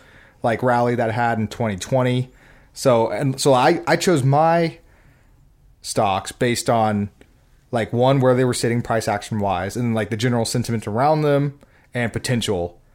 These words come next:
like, setups, and kind of, like, chose a variety. So that, I, I, th-, I think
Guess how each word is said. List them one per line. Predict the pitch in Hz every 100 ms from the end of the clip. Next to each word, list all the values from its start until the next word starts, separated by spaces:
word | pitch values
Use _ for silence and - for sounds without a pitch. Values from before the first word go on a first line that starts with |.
| _ _ -
like, | 104
setups, | - 123 127 190 143
and | 131
kind | 127
of, | 113
like, | 107 -
chose | 127 107
a |
variety. | 92 92 107 113 80 85 _ _ _ _ _
So | - 131
that, | 135 143 135
I, | 147 135
I, |
th-, | 135 151
I | 143
think | 156 147 135